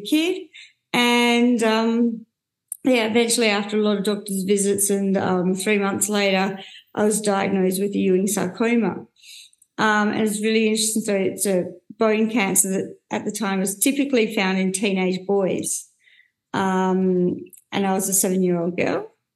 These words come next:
Uh, at the time, it had kind of been misdiagnosed for a while 'cause doctors had put it down to growing pains. Um, and, yeah, I just remember Mum and Dad didn't really s-, use the word cancer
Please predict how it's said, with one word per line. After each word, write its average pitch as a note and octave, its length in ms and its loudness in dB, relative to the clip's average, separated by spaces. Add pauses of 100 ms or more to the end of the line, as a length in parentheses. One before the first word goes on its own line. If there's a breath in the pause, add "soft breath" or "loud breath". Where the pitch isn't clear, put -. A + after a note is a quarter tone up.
(600 loud breath)
Uh, A3 260 2
at - 180 -4
the A#3 200 0
time, C#4 460 0
it A#3+ 140 2
had A#3 80 -4
kind C4 140 2
of B3+ 60 2
been A#3 200 4
misdiagnosed G#3 840 -2
for G#3 80 -2
a G3+ 80 0
while G3 220 0
'cause F#3 280 -4 (280)
doctors G#3+ 320 -4
had F#3+ 140 -2
put G3+ 100 2
it F#3+ 140 -2
down F#3+ 260 0
to F#3+ 140 -4
growing G#3 480 0
pains. F4+ 640 -4 (1200 loud breath)
Um, A#3+ 720 0 (140)
and, A#3+ 540 2 (1300)
yeah, C#4 360 2
I - 140 2
just D4 240 2
remember D#4+ 680 2
Mum B3+ 320 4
and B3 100 4
Dad G#3+ 200 2
didn't A3 220 0
really G#3+ 680 2
s-, - 160 -2
use A3+ 280 0
the A3+ 80 0
word G3 320 2
cancer A#3+ 640 -2